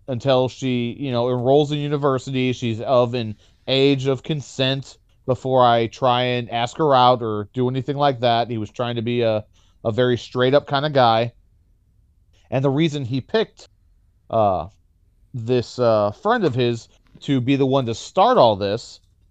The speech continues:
was because he trusted him to not make any moves on this, you know, underage girl. And that was, well, that was a bad choice.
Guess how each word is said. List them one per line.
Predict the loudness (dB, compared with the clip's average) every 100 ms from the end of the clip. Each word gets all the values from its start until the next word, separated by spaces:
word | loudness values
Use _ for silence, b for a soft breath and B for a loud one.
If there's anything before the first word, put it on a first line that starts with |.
| _
was | -6 -4
because | 2 2 2
he | -4
trusted | -4 0 0 0 -4
him | -2 -6 -10 -18 _ _ _ _
to | -6 -2 2 2 0 -4 _ -8
not | -2 0 0
make | -2 -2
any | -4 -4
moves | -2 0 0 -2 -6 -12
on | -6 -2 -2 -4 -10 _ _
this, | -10 -8 -8 -12 -20 _ _ -12
you | -8
know, | -6 -8 -12 _ _ _ _ _ 2
underage | 2 4 2 2 0 0
girl. | 0 2 0 -8 _ _ _ _ _ _ _ _ _ _ 0
And | 2 6
that | 6 6
was, | 4 0 -8 -20 _ _ _ -8
well, | 0
that | 2 2
was | 0
a |
bad | -2 -4 -4
choice. | -6 -6 -10